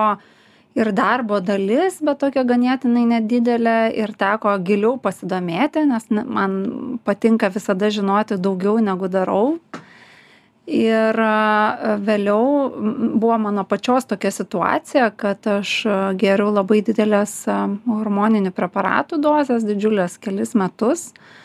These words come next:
Na ir atsirado didesnis alkis, a, lėtesnė medžiagų apykaita ir priaugau ganėtinai daug svorio, tame tarpe ir sveikatos problemos buvo. Ir man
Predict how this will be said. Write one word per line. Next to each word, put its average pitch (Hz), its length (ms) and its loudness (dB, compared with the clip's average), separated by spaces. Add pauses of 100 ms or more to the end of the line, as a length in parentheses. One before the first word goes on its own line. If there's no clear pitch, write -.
(360)
Na 208 500 0
ir 262 240 0
atsirado 190 640 -2
didesnis 190 640 -4
alkis, 302 640 0 (160)
a, 185 460 0 (400)
lėtesnė 202 500 -2
medžiagų 214 540 2
apykaita 302 580 0
ir 208 220 0
priaugau 214 400 2
ganėtinai 202 500 0
daug 180 220 -4
svorio, 254 460 0 (260)
tame 190 260 -2
tarpe 190 300 -4
ir 180 80 -6
sveikatos - 560 -4
problemos 302 560 0
buvo. 285 320 0 (720)
Ir 269 280 2
man 247 240 2